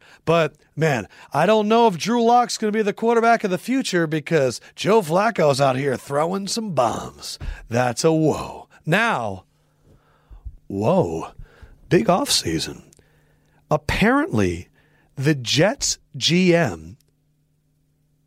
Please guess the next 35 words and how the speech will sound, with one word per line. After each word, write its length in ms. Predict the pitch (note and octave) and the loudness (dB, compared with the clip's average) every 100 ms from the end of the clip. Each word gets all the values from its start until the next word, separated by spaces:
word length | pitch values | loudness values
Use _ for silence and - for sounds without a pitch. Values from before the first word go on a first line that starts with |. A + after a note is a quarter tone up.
| _ | _
is 240 | D3+ C3+ G#2+ | 0 2 2
being 360 | F#3 A3 A3+ | 2 4 4
assisted 760 | F3+ - - A3+ - D#3 B2+ A#2+ - - - | 4 2 2 2 2 2 2 0 -12 -20 -4
by 180 | C3 A#2+ - | -2 -2 -4
Peter 400 | - G#3 G#3+ G#3 | -6 -2 2 2
Schrager. 720 | F3 - F3+ F#3 D#3+ F#2+ D#2 - _ _ _ - - - - | 2 0 2 2 2 -2 -10 -16 _ _ _ -20 -20 -18 -2
The 180 | C#3 C#3+ | 0 0
New 220 | D3 A#3 | 2 4
York 360 | C4 G#3+ C4 | 6 4 2
Jets 480 | - D#3+ G3+ E3 - | -2 2 2 2 -2
are 140 | - C#3+ | -2 0
reaching 440 | C#3+ F#3+ - F#3 | 0 -2 -4 -2
out 160 | F#3 E3 | -2 -2
to 100 | C#3+ | -6
Good 400 | A#2+ G#2+ D#3 A3 | -6 0 2 2
Morning 400 | A#3+ B3+ B3 G3 | 0 -2 -2 -4
Football 540 | - G3 G3 F#3+ E3+ | -2 -2 0 0 2
reporter 580 | D#3 C#3 D#3 C#3+ C3+ C3 - - - - | 0 -2 0 2 2 0 -4 -20 -18 -2
Peter 320 | E3+ A3+ B3 | 2 2 2
Schrager, 500 | - F#3+ F#3+ D3 B2+ | 0 2 2 2 -2
and 100 | C3 | -2
Manish 380 | D3 A#3+ - F3 | -4 -2 -2 0
Mehta's 300 | F#3+ E3+ C3 | 2 2 0
been 120 | C3+ - | -6 0
all 320 | E3+ F#3+ D#3+ | 2 2 4
over 240 | G3 E3+ | 2 2
this, 360 | A#2 G#2 G#2+ - - - - | 0 -2 -6 -8 -14 -14 -4
turning 380 | E3+ A3+ C4 | 0 2 0
to 100 | G3 | 0
him 160 | G3+ G3 | 0 0
for 160 | - D#3 | 2 0
opinions, 640 | C3 - G#3 A#3 C#4 A#3 | 0 -2 -2 0 -2 -2
suggestions, 720 | - D3+ C3+ F#3 F#3 F#3+ E3 | -2 -2 2 2 2 0 0
and 160 | C#3+ C#3 | 0 0
intel 640 | G3 A3+ F#3 D3 C3 A#2+ | 0 0 2 2 2 0